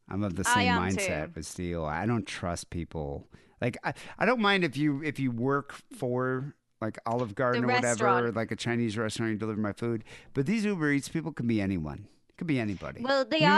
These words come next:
Speaker 1: my fucking
Speaker 2: anyone.
Speaker 1: brother was doing it.
Speaker 2: They
Speaker 1: I wouldn't
Speaker 2: eat
Speaker 1: trust
Speaker 2: your
Speaker 1: him
Speaker 2: fries.
Speaker 1: to deliver my food.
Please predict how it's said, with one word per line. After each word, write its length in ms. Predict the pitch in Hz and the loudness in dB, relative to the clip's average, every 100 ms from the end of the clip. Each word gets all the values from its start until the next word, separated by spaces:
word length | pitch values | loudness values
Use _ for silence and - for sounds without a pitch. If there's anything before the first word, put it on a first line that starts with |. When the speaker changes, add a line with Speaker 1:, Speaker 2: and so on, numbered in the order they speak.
| - | 6
Speaker 1:
my 80 | 294 | 4
fucking 180 | 226 294 | 2 2
Speaker 2:
anyone. 200 | 208 - | 2 4
Speaker 1:
brother 340 | 143 175 175 | 4 4 2
was 240 | 123 107 - | 2 -2 -4
doing 320 | 104 85 76 | -6 -6 -8
it. 420 | - - _ - - - - _ - _ - | -16 -20 _ -18 -18 -20 -20 _ -20 _ -8
Speaker 2:
They 220 | 233 330 | 0 2
Speaker 1:
I 60 | 370 | 4
wouldn't 200 | 226 269 | 2 2
Speaker 2:
eat 20 | |
Speaker 1:
trust 200 | 254 233 | 2 4
Speaker 2:
your 100 | 233 | 2
Speaker 1:
him 60 | 220 | 4
Speaker 2:
fries. 140 | 190 | 2
Speaker 1:
to 60 | 156 | 0
deliver 200 | - 180 | -2 -2
my 140 | 123 | -4
food. 420 | - 196 190 101 | -4 -4 -2 -4